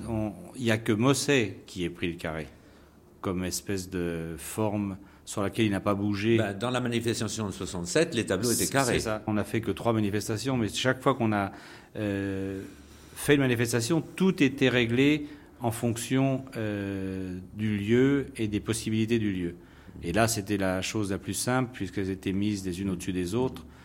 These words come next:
Speaker 1: d'utiliser la plus, le plus grand espace possible nous faisait à
Speaker 2: D'accord.
Speaker 1: chacun un carré. C'était pas du tout avec une, euh, une autre intention. Euh,
Speaker 2: Sauf chez Mossé. En faisant même abstraction d'un,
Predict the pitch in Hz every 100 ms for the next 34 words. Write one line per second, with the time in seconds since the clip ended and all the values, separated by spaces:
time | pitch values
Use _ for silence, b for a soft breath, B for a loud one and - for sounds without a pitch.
0 | B B 101 95 101 101 117 98 - 120
1 | 110 104 104 117 120 117 117 113 - 104
2 | - 127 113 98 - 98 92 101 95 85
3 | 107 117 107 95 98 85 85 B B B
4 | B B - 92 98 - 127 120 113 104
5 | 104 98 - - - 101 135 135 165 151
6 | 117 117 113 117 107 104 101 98 95 92
7 | 92 95 110 110 123 151 143 117 117 110
8 | 107 104 92 - b b b b _ _
9 | _ _ - - - 95 95 131 107 98
10 | 85 - - - 110 131 127 139 131 131
11 | 117 - 107 104 - 117 120 113 98 92